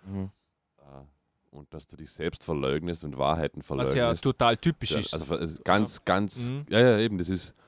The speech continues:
Speaker 2: das ist ja, das ist jetzt auch nichts Neues in der,
Speaker 3: Ja.
Speaker 2: also hat man schon öfters gesehen, solche Dinge. Äh, und vor allem, wie sich das dann eben später manifestiert im Leben, oder? Also das waren ja doch krasse, krasse Ausbrüche, wo dann auch die Frauen interviewt werden.
Speaker 3: Ja.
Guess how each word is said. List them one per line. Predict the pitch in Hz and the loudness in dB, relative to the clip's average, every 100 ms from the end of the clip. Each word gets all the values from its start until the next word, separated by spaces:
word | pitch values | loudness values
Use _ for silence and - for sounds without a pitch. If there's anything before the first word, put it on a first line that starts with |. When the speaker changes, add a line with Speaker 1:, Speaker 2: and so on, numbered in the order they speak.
| _ - | _ -14
Speaker 2:
das | 85 | -6
ist | 90 | 0
ja, | 92 82 - | 0 0 -4
das | 85 | -8
ist | 85 | -6
jetzt | 82 | -4
auch | 82 | -4
nichts | 87 - | -4 -4
Neues | 85 85 85 | 0 2 2
in | 80 | -2
der, | 73 | -8
Speaker 3:
Ja. | 120 123 - | -12 -16 -12
Speaker 2:
also | 69 67 64 | -12 -12 -10
hat | 67 - | -12 -10
man | |
schon | 71 69 | -10 -6
öfters | 73 - 71 | -8 -10 -14
gesehen, | 76 69 76 | -12 -8 -8
solche | 78 73 | -6 -8
Dinge. | 71 73 - - - - _ - | -8 -14 -16 -20 -20 -20 _ -8
Äh, | 76 73 73 73 _ _ _ _ _ _ _ | -4 -4 -6 -14 _ _ _ _ _ _ _
und | 92 92 78 | -4 -4 0
vor | 87 | 2
allem, | 85 82 - - | 2 2 -8 -20
wie | 85 92 | -10 -8
sich | 85 | -6
das | - 82 | -6 -8
dann | 85 | -6
eben | 78 80 | -8 -8
später | - 82 80 | -4 -4 -2
manifestiert | 82 73 76 76 - 92 - | -4 -4 -6 -10 -6 -6 -6
im | 78 | -10
Leben, | 71 69 67 | -6 -8 -8
oder? | 69 78 76 | -10 -10 -14
Also | 62 69 | -20 -16
das | 71 76 | -14 -10
waren | 73 73 | -10 -8
ja | 71 69 | -10 -10
doch | - 80 _ _ _ | -8 -10 _ _ _
krasse, | - 73 - - | -4 -2 -2 -6
krasse | - 82 - 80 | -6 -4 -4 -2
Ausbrüche, | 76 90 - 76 67 _ - - - - | -2 -4 -6 -6 -8 _ -20 -20 -20 -14
wo | 78 | -8
dann | 76 | -8
auch | 71 | -8
die | 71 | -12
Frauen | - 71 78 | -4 -2 -2
interviewt | 73 78 73 - | -4 -4 -4 -4
werden. | 76 71 | -6 -6
Speaker 3:
Ja. | 117 | -8